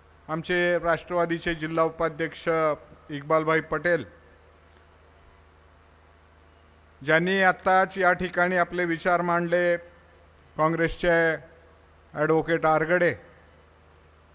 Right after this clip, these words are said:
शिवसेनेचे शहर प्रमुख दिनेश नाळे व व्यासपीठावर उपस्थित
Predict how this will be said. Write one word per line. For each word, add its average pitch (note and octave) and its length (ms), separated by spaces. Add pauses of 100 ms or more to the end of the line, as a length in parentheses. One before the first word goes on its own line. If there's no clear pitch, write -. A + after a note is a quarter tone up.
(920)
शिवसेनेचे F#3 960 (380)
शहर F3 340
प्रमुख F3 480 (840)
दिनेश D#3+ 460
नाळे F3 480 (1080)
व E3+ 140
व्यासपीठावर F#3+ 840
उपस्थित F3+ 600